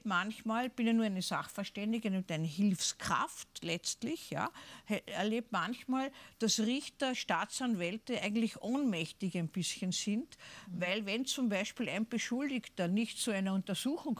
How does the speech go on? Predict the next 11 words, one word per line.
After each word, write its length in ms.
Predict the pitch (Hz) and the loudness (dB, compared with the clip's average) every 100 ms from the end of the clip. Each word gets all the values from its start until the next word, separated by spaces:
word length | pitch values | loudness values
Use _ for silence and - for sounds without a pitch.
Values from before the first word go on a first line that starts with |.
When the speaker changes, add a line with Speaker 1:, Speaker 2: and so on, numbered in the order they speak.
| - | -4
Speaker 1:
kommen 420 | - 180 165 151 | -2 0 2 2
will, 240 | 175 214 - - | 2 0 -4 -6
wa-, 160 | 156 156 | -4 0
wäre 220 | 165 165 | 0 0
er 80 | 156 | 0
früher 440 | - - 175 202 214 | -6 0 2 4 2
mit 220 | 185 - | 2 0
der 60 | |
Polizei 640 | 156 175 165 147 - 127 147 | -4 0 2 0 -2 -2 -2
vorgeführt 760 | 156 127 160 151 147 156 147 - | -4 -2 -2 0 -2 -2 -4 -6
worden. 280 | 127 - | -10 -12